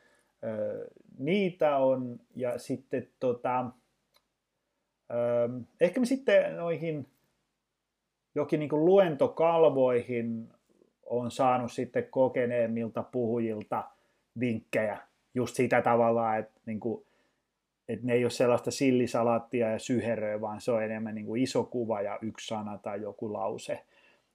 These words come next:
tämmösiä. Ja, ja, ja tota, en mä tiedä, ehkä se on enemmän sitä, että niinku kuunnellut vaan paljon muita hyviä puhujia ja koittanut imuroida sieltä sitten sellaisia niinku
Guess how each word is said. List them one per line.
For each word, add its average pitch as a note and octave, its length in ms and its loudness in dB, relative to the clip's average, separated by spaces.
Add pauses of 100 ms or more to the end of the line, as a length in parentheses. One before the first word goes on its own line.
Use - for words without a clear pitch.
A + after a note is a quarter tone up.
tämmösiä. G#2+ 680 -12
Ja, C2 240 -12 (200)
ja, A2 240 -12
ja A2+ 220 -12
tota, A2+ 400 -12 (1200)
en E3+ 60 2
mä F#3 40 2
tiedä, G#3+ 140 6
ehkä A3 120 0
se A#3 100 4
on G#3 100 4
enemmän G#3 260 0
sitä, F#3 240 0
että D#3 160 -4
niinku D3+ 460 0 (920)
kuunnellut D#3+ 640 4
vaan C#3 260 6
paljon C#3 500 6
muita C#3 380 2
hyviä C3 380 2
puhujia C3 500 2
ja A2 80 -2
koittanut B2+ 460 -2
imuroida A#2+ 560 0
sieltä A#2+ 480 -2
sitten - 340 -14
sellaisia A#2+ 560 -8
niinku - 380 -14